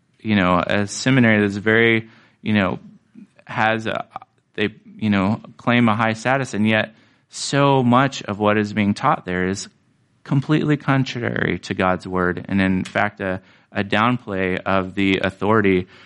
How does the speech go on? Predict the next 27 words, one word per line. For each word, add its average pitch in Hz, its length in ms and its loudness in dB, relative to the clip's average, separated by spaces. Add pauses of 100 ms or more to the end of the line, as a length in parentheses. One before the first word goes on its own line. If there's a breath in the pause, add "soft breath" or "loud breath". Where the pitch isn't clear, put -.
(200 loud breath)
uh, - 40 -4
and 98 360 0
integrity 101 440 0
of, 95 320 0
of 92 220 -2
God's 92 280 -2
word. 87 340 -2 (400 soft breath)
Um, 90 380 -2
not 135 200 0
all 120 160 2
of 107 60 -4
them, 110 300 -4
you - 80 -12
know, 95 100 -4
I, 95 340 -2
I 98 100 -2
did, 101 560 -2
by 95 140 0
God's 95 280 -2
grace, 95 320 -2
was 98 140 -8
able 95 240 0
to 92 60 -2
gravitate 92 520 -2
those 90 300 -2
that 87 160 -6
did 95 260 -2